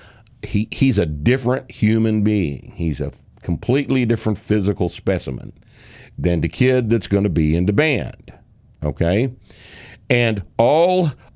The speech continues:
of the rate of force production training, quote unquote, that is so fashionable now to do is not gonna turn a kid with a twelve inch vertical jump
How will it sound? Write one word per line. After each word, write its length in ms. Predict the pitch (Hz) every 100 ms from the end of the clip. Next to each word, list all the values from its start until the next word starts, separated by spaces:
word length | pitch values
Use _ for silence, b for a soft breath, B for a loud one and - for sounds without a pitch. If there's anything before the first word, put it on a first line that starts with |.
| -
of 340 | 110 113 98 -
the 480 | 87 98 92 90 - -
rate 480 | 87 117 170 180 - -
of 140 | 80
force 380 | - 120 139 143
production 800 | - 120 110 90 - 71 76 98 - - - b b b -
training, 640 | - - 143 104 76 73 92
quote 320 | - 95 92
unquote, 560 | 87 82 - 71 62 - - - - - B B B - - _ - - - - - - 76
that 320 | 90 85 -
is 160 | 82
so 260 | - - 110
fashionable 720 | - 123 120 110 90 82 80
now 260 | 78 76 71
to 120 | 73
do 300 | 104 95 78
is 180 | 101 87
not 240 | 123 -
gonna 160 | 147 131
turn 540 | - 90 76 73 78 B B B -
a 40 | -
kid 460 | - 92 90 76
with 140 | 78 65
a 40 |
twelve 520 | 64 - 101 110 104
inch 240 | 87 87 -
vertical 380 | 76 78 76 73
jump 360 | 76 76 80